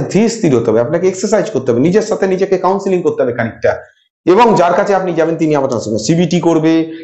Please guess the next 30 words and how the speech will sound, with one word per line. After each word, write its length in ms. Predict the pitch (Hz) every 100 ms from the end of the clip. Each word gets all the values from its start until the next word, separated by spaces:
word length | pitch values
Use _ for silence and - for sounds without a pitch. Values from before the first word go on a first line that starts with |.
| -
বিভিন্ন 240 | 110 110
রকম 140 | 104 104
psychotherapy 680 | 151 170 180 175 170 160
দেবে, 460 | 160 160 160 160 160 -
বিভিন্ন 260 | 120 120 110
রকম 200 | 104 113
exercise 520 | 147 - 175 175 165
দেবে, 580 | 151 160 165 165 160 -
বিভিন্ন 260 | 120 123 127
রকম 440 | 120 123 107 - - - -
শ্বাসের 360 | 143 147 226 196
ব্যায়াম 240 | 165 165
দিতে 220 | 165 160
পারে। 240 | 156 160 165 - -
এছাড়া 340 | 180 196 226 185
বিভিন্ন 380 | 196 220 214
আরো 280 | 175 165 226
অনেক 280 | 226 208 208
ধরনের 280 | 180 185 180
psychotherapy 680 | 165 156 156 156 151 151
আছে 200 | 151 151
আপনাকে 340 | 147 127 123 127
শান্ত 360 | 123 156 165
করার 260 | 156 147 143
জন্য, 180 | 151 151
বিভিন্ন 440 | 135 214 285 208
ধরনের 440 | 147 147 147 143 139
সেইভাবে 340 | 147 139 139
help 180 | 131 147
করবে। 260 | 131 139